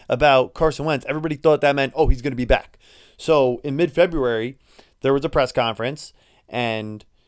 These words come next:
you see Reich come out and, of course, defend his guy. And that's a Frank Reich guy. He loves him as a person. That's never going to change. And we had the report back in August about Carson Wentz not being voted a captain by the players and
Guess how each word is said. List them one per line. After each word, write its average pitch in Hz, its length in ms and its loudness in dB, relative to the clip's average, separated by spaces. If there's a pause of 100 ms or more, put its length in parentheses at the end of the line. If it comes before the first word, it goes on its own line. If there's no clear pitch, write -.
(240)
you 123 160 -10
see 127 720 -6 (420)
Reich 143 240 -2
come 160 160 -4
out 131 180 0
and, 131 100 -8
of 120 80 -8
course, 131 240 -4
defend 135 460 -4
his 160 180 -4
guy. 120 480 2
And 135 320 -2
that's 185 360 4
a 190 240 2
Frank 175 400 -4
Reich 165 240 0
guy. 151 280 0
He - 160 -10
loves 147 380 0
him 202 100 -4
as 208 140 -2
a - 60 2
person. 135 380 -2
That's 147 200 -10
never 160 220 -2
going 156 300 -2
to 135 100 -8
change. - 520 -8 (440)
And 147 160 0
we 151 100 -2
had 151 240 -2
the 214 80 4
report 180 340 0
back 185 160 2
in 185 80 0
August 135 480 -2
about 131 300 2
Carson 147 320 -4
Wentz 143 180 -6
not 123 220 -4
being 151 220 -6
voted 143 260 -2
a 151 40 -8
captain 135 380 -6
by 135 140 2
the 143 80 -2
players 123 540 0
and 113 200 -8